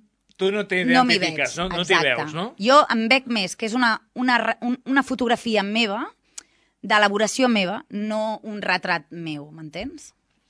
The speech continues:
Speaker 1: Doncs Neus Vendrell, com dèiem, eh,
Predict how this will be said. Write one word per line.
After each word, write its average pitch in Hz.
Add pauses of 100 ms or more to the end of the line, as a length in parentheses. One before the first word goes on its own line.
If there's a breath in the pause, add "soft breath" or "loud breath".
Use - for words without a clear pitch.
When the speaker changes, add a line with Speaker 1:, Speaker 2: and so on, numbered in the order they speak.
(760 loud breath)
Speaker 1:
Doncs 160
Neus 190
Vendrell, 190
com 151
dèiem, 160
eh, 139